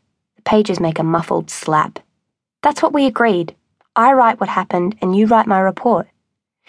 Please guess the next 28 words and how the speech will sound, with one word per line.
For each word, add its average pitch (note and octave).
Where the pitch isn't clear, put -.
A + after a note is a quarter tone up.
"Do D4+
you D#4+
view C4
it -
like F3+
a F#3+
bargain?" G3
he D#3+
asks. -
"A -
direct G#3+
exchange?" -
"Yes, D#4
and A#3
I'm C4+
keeping D4+
up D4+
my C4+
end." C4
Frank G3
looks -
at -
me D#3+
carefully. E3
"You D#4
could A4+
think D#4
that, D#3+